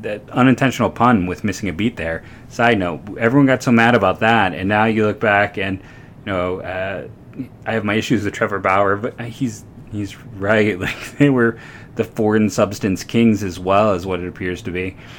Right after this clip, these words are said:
So you do have that with Peacock. Now, he had two years where he pitched in over a hundred, uh, innings in the big leagues. Uh, he has pitched in a hundred and eighty-one games for his career, um,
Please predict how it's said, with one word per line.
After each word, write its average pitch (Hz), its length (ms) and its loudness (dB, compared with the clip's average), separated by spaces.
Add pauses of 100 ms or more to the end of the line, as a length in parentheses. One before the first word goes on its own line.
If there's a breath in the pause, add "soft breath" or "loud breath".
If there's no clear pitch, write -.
(400 loud breath)
So 123 680 4 (380)
you 139 120 2
do 180 140 4
have 160 180 4
that 139 200 6
with 131 140 -4
Peacock. 80 540 -6
Now, 101 260 -2
he 104 80 -2
had 110 280 -2
two 151 240 0
years 113 420 2
where 95 80 -6
he 95 140 -6
pitched - 320 -10
in 92 80 -4
over 87 200 -6
a 80 60 -8
hundred, 92 420 -6 (460 loud breath)
uh, 85 240 -6
innings 92 340 -4
in 90 80 -8
the 87 60 -8
big 85 260 -6
leagues. 85 600 -8 (120)
Uh, 87 260 -12 (560)
he 107 160 -6
has 104 240 -6
pitched - 440 -6
in 98 320 -6
a - 40 -8
hundred 113 300 -4
and 101 100 -4
eighty-one 95 540 -4 (380 loud breath)
games 95 680 -4
for 104 160 -6
his 90 260 -6
career, 90 640 -4 (380)
um, 87 580 -10